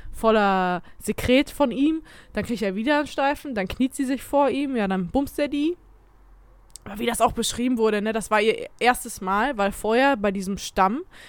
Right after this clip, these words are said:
das war auch eine ganz komische Szene, da musste sie so, so zu dieser Ältesten, die die dann so fertig gemacht hat, und die ist da mit den, mit ihren Fingern bei der unten rein und hat geprüft, ob die noch Jungfrau ist, also ob das Jungfernhäutchen noch da ist.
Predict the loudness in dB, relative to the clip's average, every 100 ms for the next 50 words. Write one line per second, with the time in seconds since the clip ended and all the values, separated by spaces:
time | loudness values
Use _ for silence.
0 | -14 -8 -6 -2 -2 0 0 0 0 0
1 | 0 0 -4 0 0 2 -2 -8 -20 -10
2 | -2 0 0 -4 -6 -6 -8 -6 -2 -2
3 | -2 -8 -4 -4 0 0 0 -2 -6 -6
4 | -6 -4 -2 0 0 0 -4 -2 -2 -2
5 | -6 -10 -6 -6 -4 -6 -6 -8 -6 0
6 | 2 2 -2 -4 -4 -6 -4 -2 -4 0
7 | 0 2 2 4 4 6 4 2 0 0
8 | 0 2 2 0 0 -4 0 0 2 0
9 | -2 -4 -2 -2 -4 -8 0 0 0 -2
10 | -2 -2 -2 -2 -2 -2 -2 -2 0 0
11 | 0 0 -2 -6 -6 -4 -2 -2 -2 -8
12 | -14